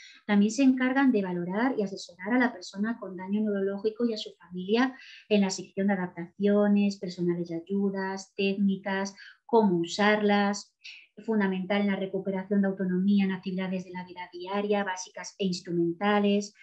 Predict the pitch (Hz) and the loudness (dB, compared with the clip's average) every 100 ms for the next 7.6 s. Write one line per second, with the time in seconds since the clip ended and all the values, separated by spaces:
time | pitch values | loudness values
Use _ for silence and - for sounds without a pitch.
0 | - - _ - 214 202 196 202 202 208 | -20 -20 _ 0 4 4 6 4 4 2
1 | 196 190 190 190 190 185 175 175 - 190 | 0 -2 -2 -2 0 0 -2 -4 -2 -2
2 | 196 220 269 392 - _ _ _ _ _ | 0 0 0 0 -4 _ _ _ _ _
3 | 240 254 330 - _ _ 202 185 180 185 | 4 4 2 -4 _ _ -2 -2 -6 -2
4 | 180 175 170 175 175 190 185 196 233 294 | 2 2 2 0 0 -2 0 2 4 2
5 | 285 190 180 - 185 175 175 180 196 202 | 0 -4 -4 -4 -6 -2 0 0 2 0
6 | 196 196 180 185 185 233 214 180 175 180 | 0 -4 -4 -4 -4 -2 -2 -4 -4 -6
7 | - 180 180 208 269 | -8 -12 -4 -2 -2